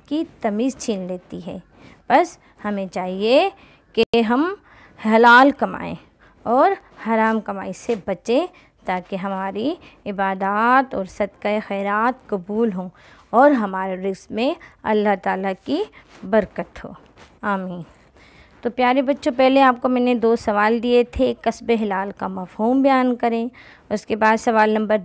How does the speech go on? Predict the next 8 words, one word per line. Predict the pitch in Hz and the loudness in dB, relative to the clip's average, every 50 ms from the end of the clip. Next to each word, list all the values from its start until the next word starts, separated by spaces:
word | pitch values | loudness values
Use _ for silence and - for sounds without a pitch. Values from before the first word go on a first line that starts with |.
| 170 - | -2 0
दो | 214 220 233 254 254 | 2 4 4 4 4
था, | - - 233 226 233 | 2 2 2 4 2
हलाल | 214 202 220 196 208 208 220 226 233 240 226 | 2 2 0 2 4 4 6 6 6 4 2
और | 220 226 220 214 | 2 0 0 -2
हराम | 190 202 196 208 214 214 226 233 | -2 -2 0 2 2 0 0 0
ज़राए | 202 208 214 202 208 208 214 117 | -2 0 0 0 0 0 -2 -2
आमदनी | 202 202 208 202 202 202 202 208 214 - - | -4 -4 -6 -4 -4 -4 -4 -6 -6 -8 -6
की | 240 254 302 453 | -4 -2 -2 -2